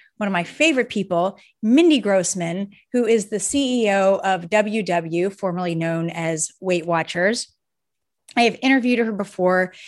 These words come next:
She is amazing. She is a, a workplace customer of ours, workplaces like Facebook for Work. And she uses it really to manage this huge, sprawling global company. And she is just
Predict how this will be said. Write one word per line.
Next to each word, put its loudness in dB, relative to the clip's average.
She 2
is 4
amazing. 0
She -4
is -2
a, 2
a -2
workplace -2
customer -2
of -4
ours, -2
workplaces -2
like -6
Facebook -4
for -4
Work. -6
And 0
she -4
uses 0
it -4
really -2
to -2
manage 0
this 0
huge, 0
sprawling 0
global 2
company. -4
And -4
she -2
is 0
just -2